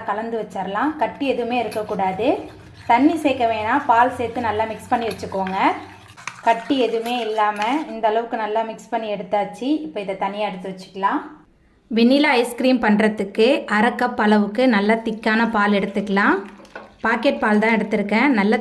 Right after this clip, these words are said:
திக்கான பாலா எடுத்தோமா, ஐஸ்கிரீம் வந்து நமக்கு வந்து நல்ல திக்கா கிடைக்கும், நல்ல சுவையாவும் இருக்கும்.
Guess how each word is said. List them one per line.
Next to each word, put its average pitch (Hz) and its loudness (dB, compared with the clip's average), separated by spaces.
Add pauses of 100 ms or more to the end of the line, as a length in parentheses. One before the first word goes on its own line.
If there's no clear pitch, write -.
திக்கான 240 0 (180)
பாலா 208 2 (140)
எடுத்தோமா, 214 0 (160)
ஐஸ்கிரீம் 226 0
வந்து 196 2
நமக்கு 196 0
வந்து 202 0 (140)
நல்ல 208 0 (100)
திக்கா 226 -2 (100)
கிடைக்கும், 208 0
நல்ல 202 2 (120)
சுவையாவும் 214 2
இருக்கும். 208 2